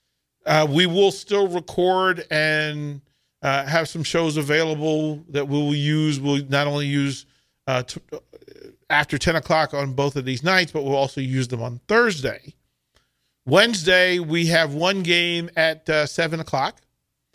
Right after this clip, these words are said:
Uh, so the day schedule will be the same. Thursday,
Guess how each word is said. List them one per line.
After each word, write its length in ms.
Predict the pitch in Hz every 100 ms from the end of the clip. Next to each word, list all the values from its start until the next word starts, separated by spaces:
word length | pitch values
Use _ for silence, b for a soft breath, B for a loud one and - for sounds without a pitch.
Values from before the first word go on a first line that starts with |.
| _ _ _ _ -
Uh, 280 | 131 139 135
so 160 | -
the 140 | 131 131
day 200 | 156 180
schedule 380 | - 180 151 160
will 60 |
be 160 | 143 156
the 100 | 147
same. 320 | - 151 147
Thursday, 920 | 131 196 220 277 190 156 127 131 165